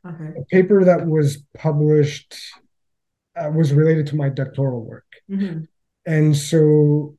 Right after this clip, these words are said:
Speaker 2: since then, I've taken on different, uh, service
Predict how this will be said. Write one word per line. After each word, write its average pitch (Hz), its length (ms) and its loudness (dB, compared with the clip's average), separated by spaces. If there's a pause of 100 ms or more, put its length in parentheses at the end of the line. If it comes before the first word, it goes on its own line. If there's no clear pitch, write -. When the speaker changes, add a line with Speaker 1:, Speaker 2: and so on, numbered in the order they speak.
Speaker 2:
since - 560 -2
then, 170 640 2
I've 147 460 -2 (840)
taken 165 380 -2
on 160 260 0
different, 147 840 -2 (240)
uh, 143 380 -12
service 165 800 -2